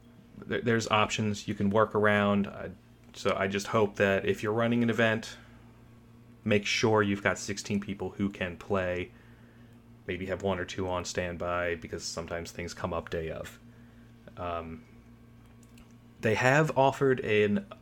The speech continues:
ability to ask if you can get exceptions for this, for any parts of the requirements by emailing O P at Atomic Mass Games.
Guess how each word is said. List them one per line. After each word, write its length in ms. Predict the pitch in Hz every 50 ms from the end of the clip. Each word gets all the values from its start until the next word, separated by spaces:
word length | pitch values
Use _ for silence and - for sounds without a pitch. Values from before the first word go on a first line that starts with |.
| - - - - -
ability 540 | 101 - 104 107 110 113 107 120 117 120
to 580 | 117 - - - 110 107 104 104 101 101 101 101 - - - - - - - - - - - - - - - - - -
ask 480 | 98 95 98 107 - - - - - - - - - - - - - - - - - -
if 180 | - 107 - 101
you 80 | 98
can 140 | 95 - 98
get 180 | 101 104 95 -
exceptions 640 | - - - - 98 101 - - 139 131 135 127
for 140 | - 139 135
this, 200 | 131 131 - - - - - 113 -
for 180 | - - 110 101
any 260 | 87 98 104 110 117
parts 480 | 117 - - 110 110 120 - - - -
of 460 | - 107 107 110 110 110 107 - - - -
the 100 | 117 110
requirements 800 | 113 110 - 123 120 127 127 135 143 143 147 - - - - - - - - - - - - - - -
by 140 | - 101 98 95
emailing 600 | 92 101 104 101 101 101 101 101 98 98 95 -
O 160 | - 104 101 98
P 360 | 101 - 104 104 107 104 -
at 140 | 95 95 92
Atomic 400 | 92 - - 98 98 98 101 -
Mass 240 | 104 98 98 -
Games. 540 | - - 101 101 107 117 131 156 - - -